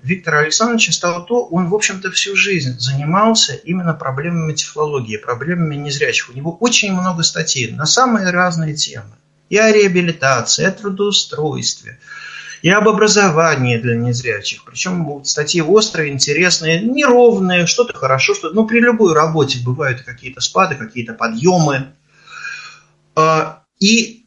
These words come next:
ещё Виктор Александрович Квашонкин, я уже об этом говорил, всю жизнь собирал воспоминания ветеранов войны. Это потом оформится в книгу.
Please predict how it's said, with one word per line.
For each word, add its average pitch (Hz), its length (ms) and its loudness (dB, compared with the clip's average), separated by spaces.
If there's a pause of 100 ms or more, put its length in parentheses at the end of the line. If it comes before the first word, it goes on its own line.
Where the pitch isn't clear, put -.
(160)
ещё 170 640 4
Виктор 165 380 0
Александрович 160 400 0
Квашонкин, 170 640 0
я 139 160 -4
уже 135 200 -2
об 131 120 -6
этом 147 180 -10
говорил, 185 400 -2
всю 185 240 0
жизнь 160 340 -2
собирал 139 500 0
воспоминания 139 680 -4
ветеранов 123 580 -8
войны. 113 400 -8 (340)
Это 214 220 2
потом 202 320 0
оформится 156 720 0
в - 80 -18
книгу. 156 580 -4